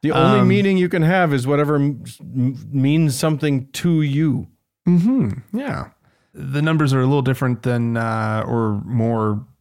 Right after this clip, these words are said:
Speaker 2: the numbers have progressed, I guess, since a, uh, survey, um, that was conducted in twenty fifteen by Ipsos, which showed, so this is just seven years ago,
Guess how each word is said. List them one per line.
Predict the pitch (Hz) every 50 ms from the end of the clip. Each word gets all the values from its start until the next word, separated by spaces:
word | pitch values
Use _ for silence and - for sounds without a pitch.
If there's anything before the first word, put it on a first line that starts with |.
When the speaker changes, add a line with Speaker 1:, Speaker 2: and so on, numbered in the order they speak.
| _ _ _ -
Speaker 2:
the | - 95 107 98 117 127 131
numbers | 147 165 160 147 123
have | 135 107 104
progressed, | - 113 104 107 123 107 95 - - -
I | 95
guess, | 98 101 82 - -
since | - - 104 101 - - 101
a, | 104 104 101 98 98
uh, | 101 98 95 98
survey, | - - 127 120 113 107 107 98 98 98 - - - _ _ _ _ - -
um, | - 104 104 98 98 98 95 95 92 92 90 90 90 90 87 92 101 - -
that | 117 107
was | 98 104 -
conducted | - 107 107 104 98 - - 98
in | 90 90 92 90 92 - -
twenty | - - 120 113 110 107 98
fifteen | 98 - - 104 - - - - 110 107 101 101
by | 98 98 92 92 78 - _ -
Ipsos, | - 180 - - - - 117 85 110 135 - - - - - _ _ _ _ _ _ _ _ -
which | 151 147 131 147 147 - - - - - - -
showed, | - - - - 143 135 131 123 120 120 117
so | - - 143
this | 139 131
is | 123
just | 120 113 104 - -
seven | - 113 107 110 110
years | 110 107 107 107
ago, | 113 107 110 107 104 104